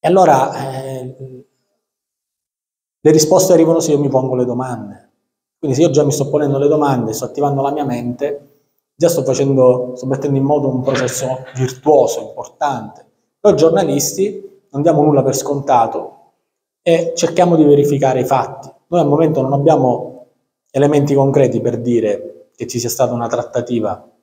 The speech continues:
o che ci sia stato, eh, un, un arresto finto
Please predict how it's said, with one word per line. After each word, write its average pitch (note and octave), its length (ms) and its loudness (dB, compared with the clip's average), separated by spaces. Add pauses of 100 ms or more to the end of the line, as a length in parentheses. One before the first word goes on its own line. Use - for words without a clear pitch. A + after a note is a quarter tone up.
(800)
o A2+ 80 4
che - 520 -2 (280)
ci - 180 -8
sia A#2 120 2
stato, A2+ 880 0 (160)
eh, G#2+ 220 -16
un, B2+ 260 -2
un B2 120 -2
arresto B2 380 0
finto A2 720 -6